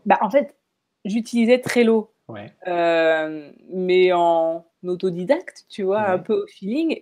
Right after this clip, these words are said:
Speaker 1: Et, euh, là, pendant le confinement, je me suis dit, « Tiens, je vais, je vais me former à Trello
Speaker 2: Ok.
Speaker 1: pour vraiment avoir tout le potentiel de l'outil, tu vois. »
Speaker 2: Ouais, bien sûr.
Speaker 1: Et là, je me redécouvre. Il y avait un avant formation et il y a maintenant, il y a
Speaker 2: Un
Speaker 1: un
Speaker 2: après.
Speaker 1: après.
Speaker 2: C'est vrai que j'utilise
Speaker 1: Et
Speaker 2: Trello. Et c'est, c'est, c'est quoi tes tips alors, euh,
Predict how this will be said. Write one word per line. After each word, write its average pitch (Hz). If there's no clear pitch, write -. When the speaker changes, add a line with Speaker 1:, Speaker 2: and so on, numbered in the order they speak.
Speaker 1:
Et, 196
euh, 175
là, 226
pendant 208
le 190
confinement, 220
je 247
me 233
suis -
dit, « -
Tiens, 254
je 196
vais, 175
je 180
vais 180
me 180
former 277
à 226
Trello 214
Speaker 2:
Ok. -
Speaker 1:
pour 226
vraiment 220
avoir 220
tout 320
le 240
potentiel 262
de 233
l'outil, 233
tu -
vois. » -
Speaker 2:
Ouais, 107
bien 107
sûr. -
Speaker 1:
Et 196
là, 208
je 208
me 175
redécouvre. 185
Il -
y 180
avait 175
un 226
avant 254
formation 247
et 190
il 190
y 190
a 190
maintenant, 208
il 262
y 196
a 175
Speaker 2:
Un 175
Speaker 1:
un -
Speaker 2:
après. 240
Speaker 1:
après. 247
Speaker 2:
C'est -
vrai 139
que 147
j'utilise 160
Speaker 1:
Et -
Speaker 2:
Trello. 160
Et 135
c'est, -
c'est, -
c'est -
quoi 180
tes 156
tips -
alors, 123
euh, 110